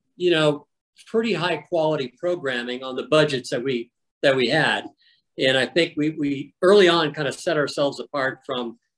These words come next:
a lot of the programming that was out there. At least I hope we did.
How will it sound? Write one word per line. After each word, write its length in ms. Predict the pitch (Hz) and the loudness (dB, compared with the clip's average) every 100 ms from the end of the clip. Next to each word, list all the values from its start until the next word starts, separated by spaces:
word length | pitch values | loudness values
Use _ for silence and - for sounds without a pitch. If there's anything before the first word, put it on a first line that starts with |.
| - | -2
a 40 | 143 | 2
lot 200 | 147 160 | 4 4
of 60 | |
the 100 | 139 | 2
programming 480 | - 143 143 131 127 | 0 0 2 0 -2
that 140 | 123 | -4
was 140 | 117 127 | -4 -2
out 180 | 123 120 | -2 0
there. 120 | 139 | -2
At 60 | |
least 180 | 151 156 | 0 -2
I 100 | 156 | 0
hope 200 | 135 147 | 0 0
we 80 | 120 | -2
did. 240 | 113 104 | -4 -8